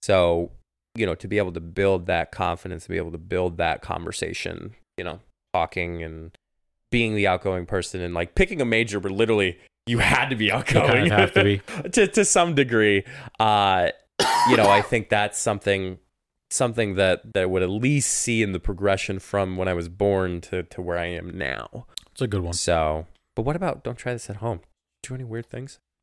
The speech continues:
Speaker 2: No, I just really couldn't think of anything.
Speaker 1: Okay. <laughs> So, really can't think of anything.
Speaker 2: Nope.
Speaker 1: Matt, what's the meaning of life?
Speaker 2: Uh, isn't that,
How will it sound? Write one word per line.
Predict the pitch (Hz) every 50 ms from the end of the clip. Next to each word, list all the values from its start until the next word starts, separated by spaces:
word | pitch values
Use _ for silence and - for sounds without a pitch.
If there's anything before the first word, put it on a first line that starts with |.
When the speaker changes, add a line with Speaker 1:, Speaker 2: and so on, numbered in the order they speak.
| -
Speaker 2:
No, | 107
I | 98 95 95
just | 101 95 -
really | 98 92 90
couldn't | 87 - 95 87
think | - 95 92
of | 90 90
anything. | 92 92 92 95 98 _ _ _ - - -
Speaker 1:
Okay. | 92 87 - - - - - - - -
<laughs> | - - - - - - - - - _ _ _ _ _ _ _ _ _ _ _ _ _ _ _ -
So, | - - 196 165 170 - - -
really | 160 190 196 190
can't | 190 - 196 185 170
think | - 175 143
of | 135 151
anything. | 151 151 135 - 113 110 - - - - _ -
Speaker 2:
Nope. | 104 101 101 101 - _ _ _
Speaker 1:
Matt, | - 208 - -
what's | - 240 262 -
the | - 240
meaning | 190 165 165 165 156 156 139
of | 131 113 110
life? | 104 101 101 107 - - - - - - - - - - _ _ _ _ _ _ _ _ _ _ _ _ _ _ _ _ _ _ _ _ - - _ _ _ _ _ _ _ _ _ _ _ _ _ _ _ _ _ _ _ _ _ _ _ _ _ _ _ -
Speaker 2:
Uh, | 113 117 123 120 117 117 - -
isn't | 139 147 202 226
that, | 233 247 240 233 214 - -